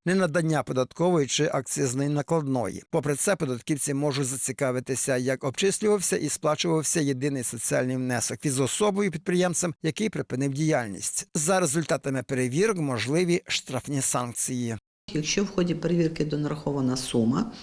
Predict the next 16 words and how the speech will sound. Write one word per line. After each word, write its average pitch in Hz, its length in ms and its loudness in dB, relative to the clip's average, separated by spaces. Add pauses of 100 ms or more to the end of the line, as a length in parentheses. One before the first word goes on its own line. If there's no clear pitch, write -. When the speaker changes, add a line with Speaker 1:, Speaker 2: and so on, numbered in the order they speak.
(540)
Speaker 2:
зобов'язання, 160 760 0
в 127 100 -4
ході 165 220 0
перевірки 151 440 0
нараховується 139 720 0
і 131 40 -2
штрафна 139 400 -2
санкція 120 480 0 (100)
пеня, 131 360 2
виноситься 143 540 2
паперка, 151 640 -6 (440)
дається 185 400 2
право 180 340 0
платнику 156 540 -2
тридцять 160 600 0
днів 139 420 2